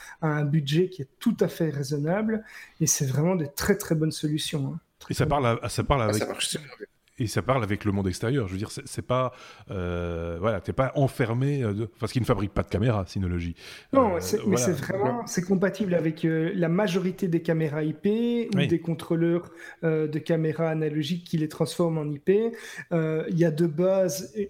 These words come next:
Speaker 1: la, l'application, euh, euh, D S cam qui vous permet de voir vos caméras en temps réel, euh, ou, ou de parcourir les enregistrements que vous avez faits. C'est vraiment une suite qui est très, très complète et que ce soit pour un petit commerce qui veut juste avoir une,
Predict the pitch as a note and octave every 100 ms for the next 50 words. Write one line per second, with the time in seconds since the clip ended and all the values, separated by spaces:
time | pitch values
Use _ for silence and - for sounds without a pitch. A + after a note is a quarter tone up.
0 | F#3 E3+ F3 F3 E3+ D#3+ F3+ F3 - F3+
1 | F3 F3 F#3 - E3+ D#3 D#3 D#3 D3+ D3+
2 | D3+ D3+ - - - - _ E3 D3+ D3
3 | D3 D3 D3 C#3+ D#3+ F3+ - - G3 F#3
4 | E3 - C#3+ D3 E3 E3 D#3+ D#3 C#3 E3
5 | C#3 D#3 E3 D#3 D#3 D3+ E3 D#3+ D#3+ C3
6 | D#3 E3 E3 D3+ C#3+ C#3+ D#3+ D#3+ F3+ D3+
7 | E3 E3+ - D#3+ D#3 D#3+ C#3+ C#3 D3+ -
8 | - D#3+ D#3 C#3+ D3+ D3+ - C4 - -
9 | - F3+ C3+ F3+ A3 G3+ - B3+ - -
10 | - - - C#4 - B3+ B3 F3 - G#3
11 | C4+ - - - - - F3+ G#3 G#3 G3
12 | F3 F3+ - G3+ F#3+ E3 F3 - - A3
13 | G3+ F#3 G3 - - D#3 D#3+ D#3+ G3+ -
14 | F3+ F#3+ E3 E3 E3